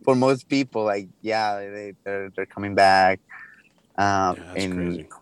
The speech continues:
Speaker 1: yeah.
Speaker 2: That's crazy. Like, how, how it's getting, it's getting back to, uh, I mean, hopefully they figure that out, 'cause, uh, yeah, it's, uh,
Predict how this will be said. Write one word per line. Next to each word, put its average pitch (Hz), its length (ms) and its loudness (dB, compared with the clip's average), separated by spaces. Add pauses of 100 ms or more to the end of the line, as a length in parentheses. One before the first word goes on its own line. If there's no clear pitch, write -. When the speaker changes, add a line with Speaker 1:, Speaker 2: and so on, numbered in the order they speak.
(1500)
Speaker 1:
yeah. 92 460 2
Speaker 2:
That's 90 160 -4
crazy. 90 380 -10
Like, 87 320 -10 (100)
how, 90 320 -8 (100)
how 90 160 -6
it's - 140 -14
getting, - 360 -10 (880)
it's - 100 -18
getting 120 280 -4
back 113 320 -4
to, 120 320 -4
uh, 110 360 -6 (540)
I 107 40 -10
mean, 107 180 -8
hopefully 117 320 -4
they 98 120 -6
figure 104 260 -6
that 87 140 -8
out, 85 240 -8 (440)
'cause, 78 320 -14
uh, 62 280 -12 (1300)
yeah, 73 140 -12
it's, - 200 -14
uh, 50 200 -18